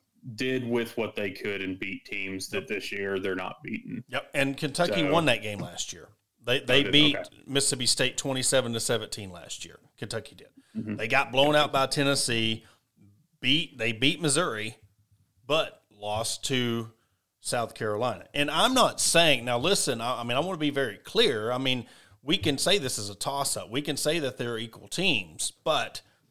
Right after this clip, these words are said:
Speaker 2: the whole, "Well, w-, we, our program is this," I wouldn't say, because Kentucky, e-, back to Benny Snell, they've had success and they have won games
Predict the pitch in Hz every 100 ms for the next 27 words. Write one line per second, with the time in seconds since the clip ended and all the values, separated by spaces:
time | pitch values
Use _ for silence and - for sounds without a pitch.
0 | _ _ _ _ _ _ _ 113 117 123
1 | 175 165 143 120 110 98 - _ _ _
2 | _ 123 127 113 113 113 139 120 139 -
3 | 120 110 - 170 180 135 131 113 95 98
4 | - 175 117 92 - - 113 127 156 -
5 | 127 - 165 135 117 - 131 120 - -
6 | 117 - 185 - 123 120 - 131 127 110
7 | 131 - 104 139 120 104 139 160 90 98
8 | 135 - 143 151 - 113 - 135 143 104
9 | - 107 117 147 117 107 143 170 117 113
10 | 110 113 143 -